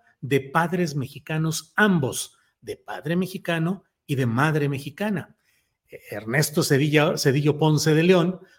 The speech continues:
abrió el camino a Vicente Fox al promover esa reforma constitucional que le abrió la puerta cómodamente, con dedicatoria a Fox,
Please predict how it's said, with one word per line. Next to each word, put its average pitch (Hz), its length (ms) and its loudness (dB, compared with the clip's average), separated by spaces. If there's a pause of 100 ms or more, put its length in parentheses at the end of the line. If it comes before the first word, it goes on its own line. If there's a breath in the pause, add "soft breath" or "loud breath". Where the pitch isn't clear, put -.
(120)
abrió 123 340 2
el 135 140 -2
camino 156 520 4
a 143 100 2
Vicente 147 380 0
Fox 156 460 -2 (240 soft breath)
al 131 200 0
promover 135 560 0
esa 160 240 0
reforma 151 520 -2
constitucional 147 800 -2 (240 loud breath)
que 147 100 0
le 123 140 2
abrió 120 200 -2
la 123 180 -2
puerta 117 380 -8
cómodamente, 123 840 2
con 208 240 6
dedicatoria 165 720 0 (240 loud breath)
a 139 140 -6
Fox, 220 480 -2